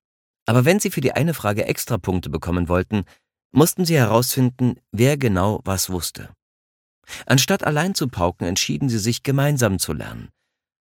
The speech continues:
Sie begannen, sich in kleinen Gruppen zu treffen, um die grundlegenden Konzepte zusammenzufassen.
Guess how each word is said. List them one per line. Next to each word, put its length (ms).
Sie 100
begannen, 420
sich 180
in 80
kleinen 320
Gruppen 320
zu 120
treffen, 460
um 140
die 80
grundlegenden 560
Konzepte 480
zusammenzufassen. 920